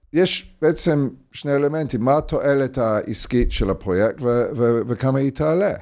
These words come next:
עכשיו, יש לקוחות שהם מאוד, כאילו, כזה מרוכזות עלות, ויש כאלה שהן מאוד, אה, מאופנות לתועלת. תראה, אתה עושה פרויקט אסטרטגיה פעם בשלוש שנים.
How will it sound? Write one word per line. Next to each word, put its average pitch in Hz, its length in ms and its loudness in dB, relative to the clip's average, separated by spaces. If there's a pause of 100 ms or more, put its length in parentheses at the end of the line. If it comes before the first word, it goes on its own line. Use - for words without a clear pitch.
(800)
עכשיו, 113 380 2 (400)
יש 156 280 2
לקוחות 139 440 0
שהם 117 480 0 (120)
מאוד, 123 600 -2 (840)
כאילו, 110 480 2 (680)
כזה 117 280 2
מרוכזות 123 1000 -2 (140)
עלות, 104 600 0 (880)
ויש 160 140 -2
כאלה 254 260 0
שהן 220 180 -2
מאוד, 170 320 2 (500)
אה, 143 160 2 (160)
מאופנות 160 520 -2
לתועלת. 165 800 -2
תראה, - 180 0
אתה - 140 -4
עושה 135 200 2
פרויקט 147 440 2
אסטרטגיה 117 600 2
פעם 110 240 0
בשלוש 104 480 0
שנים. 85 260 -2